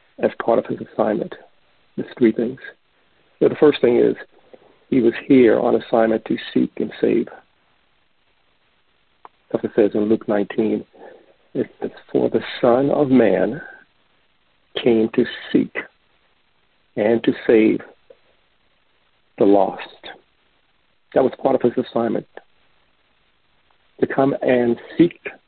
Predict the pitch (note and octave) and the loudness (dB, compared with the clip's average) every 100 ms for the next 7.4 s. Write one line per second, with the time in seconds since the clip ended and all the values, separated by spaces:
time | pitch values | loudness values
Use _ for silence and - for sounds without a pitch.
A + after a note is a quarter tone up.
0 | _ _ _ _ - C3+ C3+ C3+ - F#2+ | _ _ _ _ 2 4 4 0 -4 -6
1 | A2 - _ _ _ _ _ _ _ _ | -6 -10 _ _ _ _ _ _ _ _
2 | _ _ _ _ _ A#2+ B2 - A2+ A#2+ | _ _ _ _ _ 0 0 2 2 2
3 | A#2+ G#2+ B2 A#2+ G2+ G2+ G#2 - - D3+ | 2 2 2 2 -4 -6 -6 -10 -14 -6
4 | A2 A#2+ A#2 G2+ - _ _ _ _ _ | 0 2 2 0 -6 _ _ _ _ _
5 | _ _ _ _ _ _ _ _ _ _ | _ _ _ _ _ _ _ _ _ _
6 | _ _ _ _ _ _ _ _ _ - | _ _ _ _ _ _ _ _ _ -4
7 | A2+ A2 G#2+ | -2 2 2